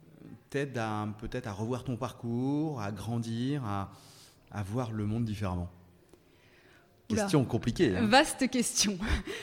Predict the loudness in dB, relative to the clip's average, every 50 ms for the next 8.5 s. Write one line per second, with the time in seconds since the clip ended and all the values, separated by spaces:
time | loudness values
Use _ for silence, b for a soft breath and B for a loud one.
0 | -10 -12 B B 0 2 2 4 4 4 4 4 2 2 0 -2 -8 -16 -12 -4
1 | 0 2 2 4 4 4 4 4 6 6 6 6 6 4 2 2 0 0 0 2
2 | 4 4 4 4 2 0 -4 -4 -4 -4 -2 -2 0 0 0 0 -2 -2 -2 -2
3 | -2 -4 -2 -4 -6 -8 -8 -8 -6 -6 -4 -4 -2 -4 -4 -2 0 0 0 2
4 | 0 0 0 -2 -2 -2 -2 -2 -2 -4 -2 -2 0 0 0 0 -2 -4 -4 -2
5 | 0 2 2 4 4 4 2 2 2 0 -4 -6 -8 -6 -6 -6 -4 -2 -2 0
6 | 0 0 -2 -4 -6 -8 -8 -6 -6 -6 -6 -8 -8 -10 -8 -8 -6 -6 -6 -6
7 | -6 -6 -6 -6 -6 -8 -10 -10 -10 -6 -6 -6 -6 -4 -6 -4 -4 -4 -4 -4
8 | -4 -4 -4 -4 -6 -6 -8 -8 -8